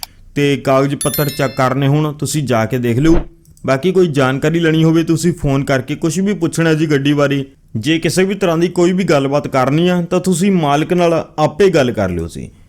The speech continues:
ਨੰਬਰ ਤੁਹਾਨੂੰ ਮੈਂ ਨੋਟ ਕਰਵਾ ਦੇਣਾ, ਇਕਿਆਸੀ ਨੌ ਸੌ ਪੰਜਾਹ ਜ਼ੀਰੋ ਉਨਤਾਲੀ ਅਠਾਈ। ਗੱਲਬਾਤ ਕਿਸੇ ਵੀ ਤਰ੍ਹਾਂ ਦੀ ਕੋਈ ਵੀ ਕਰਨੀ ਆ ਤੁਸੀਂ ਆਪੇ ਕਰ ਲਿਓ ਜੀ। ਤੇ ਹੁਣ ਆਪਾਂ ਇੱਕ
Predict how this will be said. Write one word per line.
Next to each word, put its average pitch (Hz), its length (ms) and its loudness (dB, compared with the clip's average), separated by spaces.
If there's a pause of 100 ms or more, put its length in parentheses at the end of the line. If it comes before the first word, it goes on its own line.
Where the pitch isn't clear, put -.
(140)
ਨੰਬਰ 143 360 0
ਤੁਹਾਨੂੰ 190 380 0
ਮੈਂ 170 100 2
ਨੋਟ 147 260 0
ਕਰਵਾ 143 340 0
ਦੇਣਾ, 170 200 -2
ਇਕਿਆਸੀ 147 720 -2
ਨੌ 180 140 2
ਸੌ 180 220 0 (800)
ਪੰਜਾਹ 131 480 2
ਜ਼ੀਰੋ 165 380 0
ਉਨਤਾਲੀ 151 540 0 (280)
ਅਠਾਈ। 107 440 -4 (540)
ਗੱਲਬਾਤ 170 420 2
ਕਿਸੇ 190 280 0
ਵੀ 208 100 -2
ਤਰ੍ਹਾਂ 196 240 0
ਦੀ 180 100 0
ਕੋਈ 180 220 2
ਵੀ 190 120 -4
ਕਰਨੀ 156 360 2
ਆ 175 100 -2 (100)
ਤੁਸੀਂ 170 260 -2
ਆਪੇ 147 280 -2
ਕਰ 95 220 -2
ਲਿਓ 85 180 -6
ਜੀ। - 160 -16 (920)
ਤੇ 175 160 2
ਹੁਣ 160 220 2
ਆਪਾਂ 180 260 2
ਇੱਕ 180 240 0